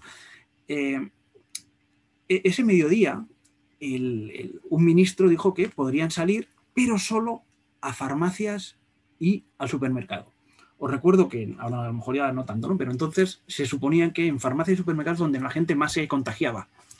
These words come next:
Con lo que durante todo el día, eh, hubo un efecto que se llama la pantallización, que también han comentado, eh, ha comentado Bruno, me parece. Eh, y es que cualquier cosa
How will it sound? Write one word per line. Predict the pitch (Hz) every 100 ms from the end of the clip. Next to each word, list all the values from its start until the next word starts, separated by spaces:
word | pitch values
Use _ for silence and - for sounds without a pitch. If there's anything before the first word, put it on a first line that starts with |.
| - - - _
Con | 151 151
lo | 165
que | 202 196 -
durante | - 139 147 147 147 139
todo | 135 269 269 233
el | 185 160
día, | 226 175 151 220 _ _ _ _ _ _ _ _ _
eh, | 143 143
hubo | 190 180
un | 196
efecto | 185 196
que | 190
se |
llama | 180 196
la | 165 131
pantallización, | 135 131 127 120 117 107 175 147 113 - _
que | 123
también | 123 131
han | 143
comentado, | 135 127 120 123 120 -
eh, | 117 110 110 - - - -
ha | -
comentado | - 127 117 117
Bruno, | 135 185 135
me | 98
parece. | - 117 120 - - _ - - - _
Eh, | - 135 131 -
y | 165
es | 185 185
que | - 165 -
cualquier | - 131 131 - 202 185
cosa | - 180 - 120